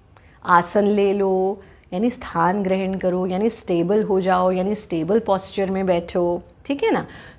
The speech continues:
तो आसन मतलब एक स्टेबल पोस्चर, हम्म? और आनंद मदिरा, आनंद means bliss and मदिरा तो you all know, but this is not that मदिरा।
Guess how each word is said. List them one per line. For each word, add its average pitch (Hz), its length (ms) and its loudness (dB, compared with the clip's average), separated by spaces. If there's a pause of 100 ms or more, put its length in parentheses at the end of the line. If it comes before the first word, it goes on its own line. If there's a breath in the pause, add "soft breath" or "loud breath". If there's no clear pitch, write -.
तो - 240 0
आसन 202 680 4
मतलब 226 420 0 (140)
एक 254 180 -6
स्टेबल 196 520 -2
पोस्चर, - 760 -6 (180)
हम्म? 294 200 0 (520 loud breath)
और 302 260 4
आनंद 302 1000 2 (180)
मदिरा, 190 760 4 (240 loud breath)
आनंद 247 360 2
means 240 400 0 (160)
bliss 214 280 2 (420)
and 175 100 -8
मदिरा 165 460 -2
तो 175 140 -2
you 175 120 0
all 196 340 2
know, 220 300 2
but 180 160 0
this 185 180 -6
is 180 80 -2
not 196 240 0
that 175 280 2
मदिरा। 196 500 0